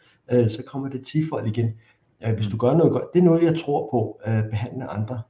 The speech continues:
Speaker 1: godt.
Speaker 2: Ja, ja, ja.
Speaker 1: Øh, det er også lidt det samme, du har måske, eller har du noget andet, du tror på?
Speaker 2: Ja, øh, jamen, det er jo det med, hvad, hvad man tror på. Altså, jeg, jeg, jeg, jeg tror på, at vi, øh, vi mennesker, vi kan mere, altså vores potentiale, øh, slet ikke er opnået,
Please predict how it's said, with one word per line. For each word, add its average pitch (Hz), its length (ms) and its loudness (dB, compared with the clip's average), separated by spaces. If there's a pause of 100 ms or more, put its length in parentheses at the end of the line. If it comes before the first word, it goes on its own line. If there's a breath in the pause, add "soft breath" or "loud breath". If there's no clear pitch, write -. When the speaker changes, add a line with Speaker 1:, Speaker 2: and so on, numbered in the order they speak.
(160)
Speaker 1:
godt. 90 400 -6
Speaker 2:
Ja, - 60 -6 (360)
ja, 107 80 -8 (240)
ja. 98 100 -6 (120)
Speaker 1:
Øh, 90 40 -8 (640)
det 131 120 0
er 123 40 6
også 120 180 0
lidt 120 160 -2
det 110 80 -8
samme, 110 280 -2
du 110 60 -8
har 110 200 -12
måske, - 460 -16
eller 104 220 -4
har 104 200 -6
du 120 80 -4
noget 110 160 2
andet, 120 160 2
du 110 120 -8
tror 110 260 -8
på? - 260 -14 (580)
Speaker 2:
Ja, 123 300 2
øh, 101 240 -10
jamen, 92 160 -8
det 87 100 -10
er 101 40 0
jo 98 160 0
det 110 80 2
med, 98 160 0
hvad, 98 200 -2
hvad 98 140 -2
man 95 180 -2
tror - 380 -6
på. 113 120 -4
Altså, 101 180 -4
jeg, 113 200 2
jeg, 107 380 2
jeg, 117 120 0 (100)
jeg 117 140 -4
tror 156 300 -2
på, 139 80 -2
at 104 220 -4
vi, 117 120 0
øh, 107 320 -2
vi 127 60 -2
mennesker, 123 320 -4
vi 110 120 -10
kan 127 340 -6 (200)
mere, 113 380 -2
altså 107 160 -6
vores 98 180 -6
potentiale, 110 640 -6 (300)
øh, 98 240 -6 (180)
slet 110 260 -8
ikke 104 180 -8
er 98 180 -6 (720)
opnået, 101 460 0